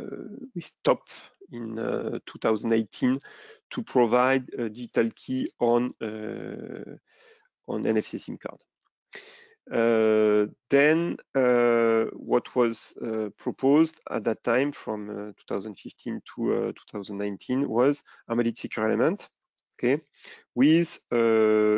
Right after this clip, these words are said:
a proprietary, uh, Java card applet on it. And that applet was downloaded, um, on demand,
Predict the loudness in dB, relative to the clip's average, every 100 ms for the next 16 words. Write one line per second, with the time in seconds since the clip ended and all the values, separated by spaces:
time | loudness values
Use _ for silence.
0 | 0 -2 0 0 0 0 0 -2 -6 -10
1 | -12 -10 -10 -8 -4 -4 -4 -6 -6 -6
2 | -8 -8 -6 -6 -6 -20 _ -20 -18 -18
3 | -20 _ _ 0 4 4 4 2 2 0
4 | 4 4 2 2 4 4 0 -8 -2 2
5 | 2 2 -2 -4 -6 -8 -10 -6 -2 2
6 | 2 2 -2 -6 -10 -14 _ 0 2 4
7 | 2 -2 2 4 6 4 2